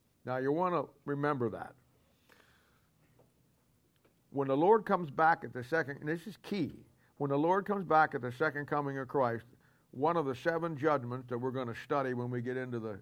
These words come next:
internal structure of the Bible is the judgment of the nations.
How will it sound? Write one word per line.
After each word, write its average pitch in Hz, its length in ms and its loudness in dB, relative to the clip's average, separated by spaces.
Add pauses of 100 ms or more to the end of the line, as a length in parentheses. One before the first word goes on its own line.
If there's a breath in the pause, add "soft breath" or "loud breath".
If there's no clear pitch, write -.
(120)
internal 127 640 -6
structure 147 440 -4
of 107 80 -4
the 110 80 -8
Bible 101 440 -6 (600 soft breath)
is 147 380 4
the 131 240 -2
judgment 135 480 0
of 131 80 0
the 127 100 -2
nations. 123 500 -6